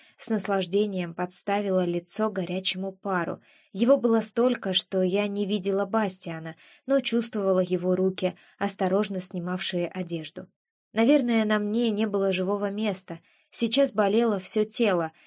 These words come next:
а тогда на балконе я даже не чувствовала магию,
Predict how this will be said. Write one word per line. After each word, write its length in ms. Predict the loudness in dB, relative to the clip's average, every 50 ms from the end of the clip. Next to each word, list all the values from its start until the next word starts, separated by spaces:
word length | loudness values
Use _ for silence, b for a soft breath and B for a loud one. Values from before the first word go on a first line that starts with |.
| b b b
а 120 | -4 0
тогда 420 | 0 0 0 2 2 2 2 2
на 120 | 0 0 -2
балконе 680 | -2 -2 -2 -2 -2 -2 0 0 2 2 0 -2 -4 B B B B
я 200 | 0 2 2 4
даже 260 | 4 2 2 2 0
не 160 | 0 -2 -2 -2
чувствовала 640 | -2 -2 0 -2 -2 -4 -4 -2 0 0 2 2 0
магию, 560 | -2 -4 -6 -6 -6 -8 -6 -6 -6 -6